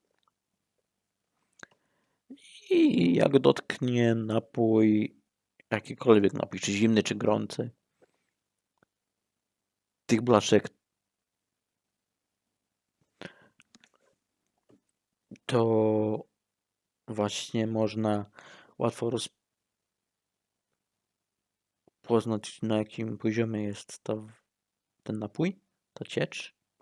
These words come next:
Mm, żeby nie rozlać. Pomysłowe, chociaż osobiście jeszcze tego nie mam. Nie wiem czemu właściwie. Ale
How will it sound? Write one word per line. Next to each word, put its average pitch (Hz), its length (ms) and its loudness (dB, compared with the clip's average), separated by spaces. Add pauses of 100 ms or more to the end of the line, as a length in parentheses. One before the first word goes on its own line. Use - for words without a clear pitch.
(600)
Mm, 104 840 -10 (1900)
żeby 107 260 -6
nie 113 200 0
rozlać. 110 680 0 (960)
Pomysłowe, 190 680 0
chociaż - 300 -12
osobiście 139 420 -2
jeszcze - 920 -4
tego 107 320 -2
nie 143 200 -2
mam. 110 320 -2 (800)
Nie 147 140 4
wiem 107 180 4
czemu 98 340 -8
właściwie. 135 520 -8 (800)
Ale 403 120 -16